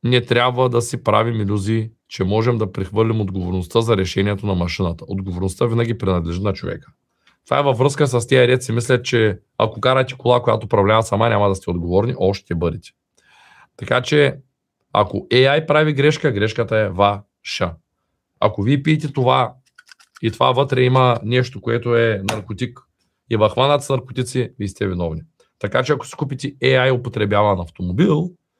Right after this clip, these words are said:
или си купите робот, дето обикаля и щупи нещо, плащате вие. Така.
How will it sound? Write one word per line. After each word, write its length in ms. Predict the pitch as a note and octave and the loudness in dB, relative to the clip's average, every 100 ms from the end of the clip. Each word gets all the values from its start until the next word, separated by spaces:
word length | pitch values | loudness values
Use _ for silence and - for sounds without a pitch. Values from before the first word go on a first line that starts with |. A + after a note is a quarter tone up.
| _ B2+ | _ 0
или 140 | B2+ | 0
си 80 | - | 0
купите 300 | B2+ - C3 | -8 0 2
робот, 560 | G#2 F#2+ F#2 B2 B2+ - | 4 4 4 2 2 -2
дето 240 | A2 A#2+ | -2 0
обикаля 420 | G#2+ G2 A2 A2+ | -2 0 2 4
и 60 | G#2 | 2
щупи 300 | - G2+ F2+ | -4 -10 -4
нещо, 560 | G2 C3+ - G#2 A2 - _ _ - | -2 -2 2 2 2 -6 _ _ 0
плащате 480 | F#2 F#2 A#2 C#3 | 2 2 -4 -2
вие. 260 | G2+ F2+ E2+ _ _ _ _ _ _ - | -4 -4 -6 _ _ _ _ _ _ -10
Така. 300 | F#2 A2+ | -2 -2